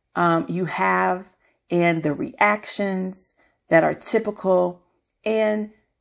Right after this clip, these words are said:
being very intentional about those reactions and managing them and being in control of them and not allowing people or things or situations or circumstances to dictate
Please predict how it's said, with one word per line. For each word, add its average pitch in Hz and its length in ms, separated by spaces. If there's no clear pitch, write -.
being 220 380
very 240 800
intentional 202 800
about 151 640
those 156 380
reactions - 1000
and 165 180
managing 165 560
them - 380
and 175 180
being 190 260
in 185 200
control 185 680
of 143 220
them 123 300
and 165 220
not 185 240
allowing 190 580
people 254 720
or 156 140
things 226 580
or 151 100
situations 196 800
or 143 80
circumstances 147 1000
to 165 140
dictate 160 800